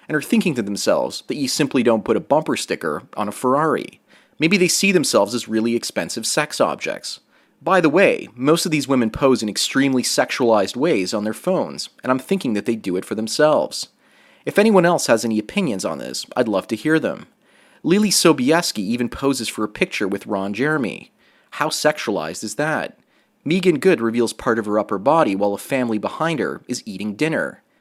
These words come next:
And guess what, everybody? On Friday, we might actually get to see naked images of Emma Watson. It looks like someone was so inspired by Emma Watson's speech at the U N that they're gonna release images of her on Friday.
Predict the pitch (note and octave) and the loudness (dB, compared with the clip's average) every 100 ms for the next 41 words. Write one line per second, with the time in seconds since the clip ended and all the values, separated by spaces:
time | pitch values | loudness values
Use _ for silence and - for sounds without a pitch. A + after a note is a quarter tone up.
0 | _ - C#3+ F#3+ F#3+ G#3+ F3 G#2+ F#2+ D#2 | _ -10 -2 -2 0 2 4 4 0 -4
1 | C2+ C2+ _ B2 A#2+ - F3 F#3+ G2+ A2 | -6 -12 _ -4 -4 0 2 2 2 2
2 | A2+ G#2+ G#2 - A#2 G#2 - G2+ - F#3+ | 0 0 -2 -4 -4 -4 -4 -6 -6 -4
3 | G#2+ G2 G#2+ A2+ A#2+ D#3+ - - - - | -4 -2 -2 0 0 0 -2 -8 -8 -6
4 | A2 F#2+ G2+ A#2 C#3+ E3 - - - _ | -2 -2 0 0 -2 -2 -6 -6 -12 _
5 | _ - - D#3+ G3 - D#3 - E3+ D#3+ | _ -14 -4 0 0 0 0 0 0 0
6 | B2 - G3 F3+ C#3 - E3+ E3 G#2 A2 | -2 -2 0 -2 -4 0 2 2 4 2
7 | A#2+ B2+ A2+ A#2+ A#2 - G#2 - E3 B2+ | 2 0 2 0 -2 -4 -6 -4 -4 -4
8 | A2 A2 G#2 B2 E3 D3 B1+ - _ - | -4 -6 -4 -2 0 -2 -4 -12 _ -4
9 | C#3 C#3 C#3 B2+ A2+ D3+ C#3 - F#3+ B2 | 2 2 4 2 2 0 -2 0 0 0
10 | G2 F#2+ C#2+ F#2 - - A#2+ - D#3+ E3+ | -4 -4 -6 -8 -8 -8 -6 0 0 2
11 | A#2+ A1 - | 0 -2 -8